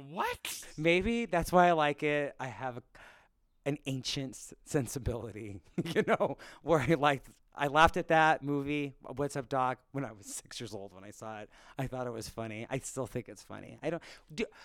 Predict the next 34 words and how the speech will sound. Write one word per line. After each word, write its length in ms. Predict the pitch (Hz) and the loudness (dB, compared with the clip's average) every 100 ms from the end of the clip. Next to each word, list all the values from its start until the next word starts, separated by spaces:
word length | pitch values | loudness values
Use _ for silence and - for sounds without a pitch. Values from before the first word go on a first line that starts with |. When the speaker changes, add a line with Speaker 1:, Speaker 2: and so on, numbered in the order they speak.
| - | -20
Speaker 2:
one 280 | 170 233 359 | 0 4 4
thing 160 | 359 294 | 6 6
I 60 | |
will 140 | 208 185 | 4 2
say, 440 | 185 165 165 165 _ _ | 2 2 2 -2 _ _
the 120 | 156 | -10
character 420 | - 196 208 233 | -4 -2 -2 0
of 120 | 208 143 | -2 -2
Eunice, 560 | 147 156 170 - - _ _ - | -4 -2 -4 -8 -12 _ _ -2
Madeline 320 | 139 143 139 | 0 2 0
Kahn, 340 | - 135 139 - | -2 -2 -2 -2
who 140 | 160 | 0
I, 100 | 143 131 - - | 0 -2 -10 -6
Madeline 280 | 143 127 123 | -4 -4 -4
Kahn's 220 | 123 185 | -4 0
Speaker 1:
Yeah, 60 | 175 | 0
yeah, 60 | |
Speaker 2:
character, 220 | 131 123 139 | 0 0 -2
Speaker 1:
yeah. 80 | 143 | -2
Speaker 2:
and 100 | 175 | -2
I 60 | |
love 220 | 156 156 | 0 -4
Madeline 340 | 139 127 120 127 | -4 -10 -12 -14
Kahn, 380 | - 117 95 95 _ _ _ _ | -14 -14 -16 -20 _ _ _ _
and 120 | 156 151 | -10 -6
she's 200 | 185 151 | -4 -4
great 240 | 156 156 | -2 -2
in 60 | 160 | -2
the 60 | |
Mel 120 | 170 | -4
Brooks 300 | 151 139 - 123 | -4 -8 -10 -18
movies, 300 | 110 110 _ _ _ _ | -18 -20 _ _ _ _
is, 420 | 175 160 156 147 139 | -2 0 0 -4 -8
um, 460 | 147 139 127 123 | -8 -8 -10 -14